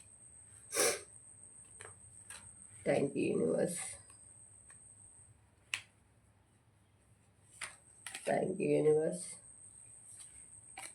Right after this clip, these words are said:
Thank you, God. Thank you, angels. అందరూ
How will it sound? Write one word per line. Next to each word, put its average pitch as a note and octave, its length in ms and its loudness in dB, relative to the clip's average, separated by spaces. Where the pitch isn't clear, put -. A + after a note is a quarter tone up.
Thank F3+ 220 0
you, C#3 200 2
God. D#3+ 280 4
Thank - 280 2
you, B2 120 2
angels. - 480 -4
అందరూ E3+ 380 10